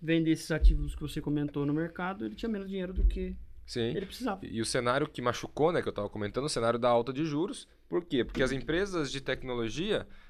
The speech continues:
Speaker 2: elas tendo menos resultado, precisaram resgatar mais esses dinheiros que estavam alocados. E,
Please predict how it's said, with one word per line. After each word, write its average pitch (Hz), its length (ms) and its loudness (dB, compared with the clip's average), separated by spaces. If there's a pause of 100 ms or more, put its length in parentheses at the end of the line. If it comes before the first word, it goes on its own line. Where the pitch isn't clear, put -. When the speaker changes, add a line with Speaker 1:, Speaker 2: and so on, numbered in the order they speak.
(140)
Speaker 2:
elas 120 400 0
tendo 180 360 2
menos 143 240 2
resultado, 135 380 0
precisaram 190 680 2
resgatar 147 500 2
mais 131 240 2
esses 127 240 -6
dinheiros 120 240 -2
que 117 40 -14
estavam 113 200 0
alocados. 104 640 0 (340)
E, - 120 -16